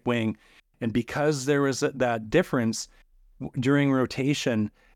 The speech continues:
um, one of the wings stalled, and unfortunately there was a dynamic rollover and the aircraft crashed.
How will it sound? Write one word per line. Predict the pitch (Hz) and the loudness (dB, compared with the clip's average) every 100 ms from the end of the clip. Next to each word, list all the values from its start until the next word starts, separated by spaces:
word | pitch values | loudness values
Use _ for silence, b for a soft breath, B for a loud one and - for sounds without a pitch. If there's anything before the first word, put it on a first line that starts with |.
| _ - | _ -4
um, | 123 117 117 113 110 117 | 0 2 2 2 0 0
one | 131 | 0
of | 139 | 2
the | 131 | 0
wings | 123 127 127 - | 2 0 0 -2
stalled, | - 123 117 123 123 - _ _ _ _ | -2 0 2 2 0 -6 _ _ _ _
and | - 120 117 117 117 117 - | -2 0 0 0 0 -2 -2
unfortunately | 123 117 - 131 - 127 | -4 -2 0 -2 0 -2
there | 120 117 | 0 0
was | 113 | 0
a | 113 | -2
dynamic | 113 110 113 117 117 - | -2 -2 0 0 -2 -2
rollover | 120 120 123 123 123 127 117 | 0 2 2 0 2 2 2
and | 113 | 2
the | |
aircraft | 107 110 - 104 - | 0 -2 -4 -4 -4
crashed. | 120 107 101 - - | -4 -4 -4 -6 -10